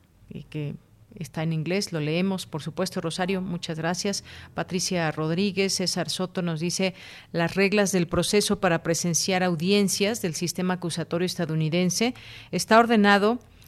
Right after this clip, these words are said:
apagar o silenciar teléfonos o dispositivos electrónicos para evitar interrupción, sanciones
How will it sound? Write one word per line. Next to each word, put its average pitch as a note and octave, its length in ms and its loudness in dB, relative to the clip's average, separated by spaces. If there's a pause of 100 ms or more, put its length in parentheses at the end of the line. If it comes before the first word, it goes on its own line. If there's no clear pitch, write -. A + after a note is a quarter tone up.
(200)
apagar F3+ 640 4
o A3+ 40 -2
silenciar F3 560 0
teléfonos F3+ 760 0
o D#3 80 -2
dispositivos F3 800 0
electrónicos F#3+ 760 2
para E3 200 2
evitar D#3+ 320 2
interrupción, F#3 960 0
sanciones F3 880 -2